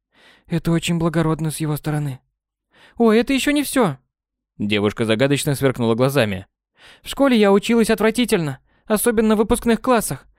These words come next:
и с моими баллами о престижном вузе можно было только мечтать. Но Роб позаботился и об этом». «Он оплатил твое образование», догадалась Кэтрин и слегка нахмурилась.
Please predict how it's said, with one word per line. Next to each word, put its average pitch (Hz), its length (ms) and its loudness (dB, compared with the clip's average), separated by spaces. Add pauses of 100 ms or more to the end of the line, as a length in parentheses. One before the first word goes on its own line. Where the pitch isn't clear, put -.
(200)
и 226 140 -2
с - 60 -2
моими 226 280 4
баллами 214 500 2
о 185 140 -2
престижном 214 560 0
вузе 220 260 0
можно 202 300 2
было 214 220 2
только 214 260 0
мечтать. 214 460 -2 (440)
Но 226 160 2
Роб 254 180 0
позаботился 202 680 2
и 175 40 4
об 170 160 2
этом». 180 300 0 (540)
«Он 165 200 0
оплатил 165 420 0
твое 165 280 2
образование», 160 640 0 (480)
догадалась 107 560 0
Кэтрин 98 460 -4 (120)
и 135 120 0
слегка 147 360 0
нахмурилась. 117 640 -2